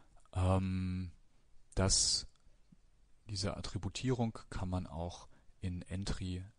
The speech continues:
separat vornehmen. Wir haben hier einige Daten, die etwas aus dem Rahmen fallen.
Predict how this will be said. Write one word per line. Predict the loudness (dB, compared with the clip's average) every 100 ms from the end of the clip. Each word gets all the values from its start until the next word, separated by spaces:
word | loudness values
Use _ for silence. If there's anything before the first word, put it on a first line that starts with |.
| -8
separat | -4 -4 -4 -4 -4 -4 -8 -10 -18 -20 -20 -20 -20 -16
vornehmen. | -12 -6 -6 -4 -8 -12 -14 -16 -18 -20 -20 -20 -20 -6
Wir | -2
haben | 2
hier | 2
einige | 2 2 4
Daten, | 4 4 2 -2 -6 -18 -12
die | -8 -6
etwas | -4 -4 -4 -4
aus | -4 -2
dem | -2 -2
Rahmen | 0 2 2 0
fallen. | 2 4 4 0